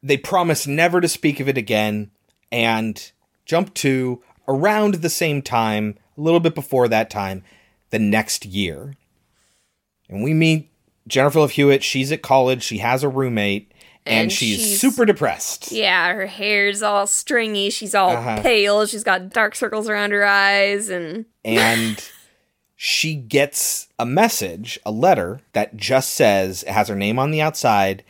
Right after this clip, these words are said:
Speaker 1: and it says on the inside, "I know what you did last summer." It says the title, you wins the movie.
Speaker 2: Yeah, she gets that once she gets home.
Speaker 1: I thought she got it there.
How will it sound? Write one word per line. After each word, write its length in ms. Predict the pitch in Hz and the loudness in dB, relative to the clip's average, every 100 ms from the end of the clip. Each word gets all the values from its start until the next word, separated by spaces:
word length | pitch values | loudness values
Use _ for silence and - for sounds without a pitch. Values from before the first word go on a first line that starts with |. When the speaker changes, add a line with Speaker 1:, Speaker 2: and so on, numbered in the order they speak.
| _ _ - | _ _ -16
Speaker 1:
and 100 | 101 | -12
it 80 | - | -6
says 280 | - 131 123 | 0 0 2
on 80 | 135 | 0
the 120 | 135 | 0
inside, 640 | 110 101 101 92 90 90 _ _ _ _ _ _ _ _ _ _ _ | 0 0 2 2 0 -8 _ _ _ _ _ _ _ _ _ _ _
"I 120 | 98 92 | -8 -4
know 220 | 98 107 | 0 2
what 200 | 107 - | 2 0
you 100 | 104 | -4
did 200 | 98 85 | -4 -4
last 240 | 82 80 - | -4 -4 -8
summer." 300 | 71 67 - _ _ _ _ _ _ _ _ | -12 -18 -20 _ _ _ _ _ _ _ _
It 120 | 110 | -8
says 260 | - 127 127 | 0 0 0
the 100 | 131 | -2
title, 340 | 127 117 117 | 2 2 2
you 140 | 110 104 | 0 0
wins 260 | 104 101 | -2 -4
the 60 | 104 | -6
movie. 480 | 92 85 78 92 113 _ _ _ _ _ _ _ _ _ _ _ | -8 -8 -12 -16 -18 _ _ _ _ _ _ _ _ _ _ _
Speaker 2:
Yeah, 320 | 240 247 190 | -2 0 0
she 180 | 208 285 | 0 -2
gets 220 | 330 403 - | -2 -2 0
that 200 | 349 269 | 0 0
once 240 | 262 277 | -6 -6
she 120 | - 233 | -6 -2
gets 220 | 226 - | -4 -2
home. 300 | 226 233 285 427 _ _ _ _ | -4 -4 -4 -8 _ _ _ _
Speaker 1:
I 60 | 185 | -2
thought 160 | 196 208 | 0 0
she 100 | 202 | 2
got 200 | 185 180 | 2 2
it 100 | 156 | 2
there. 280 | 208 82 | 0 0